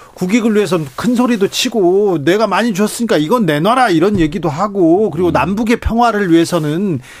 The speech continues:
Speaker 1: 긴장 고조를 위해서 "긴장 고조에 더 나서지 마라." 이런 얘기도 좀 해주셨으면 하는데.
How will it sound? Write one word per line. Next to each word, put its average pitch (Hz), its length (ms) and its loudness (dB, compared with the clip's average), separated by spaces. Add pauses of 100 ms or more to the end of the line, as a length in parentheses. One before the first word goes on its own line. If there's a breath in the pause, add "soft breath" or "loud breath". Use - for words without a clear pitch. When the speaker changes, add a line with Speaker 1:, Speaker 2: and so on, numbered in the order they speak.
Speaker 1:
긴장 214 380 0
고조를 196 460 -2
위해서 180 560 0
"긴장 196 380 -2
고조에 196 380 -2
더 175 260 -2
나서지 156 380 -4
마라." 175 340 0
이런 185 320 0
얘기도 170 280 -4
좀 143 200 -8
해주셨으면 175 640 -10
하는데. 147 440 -8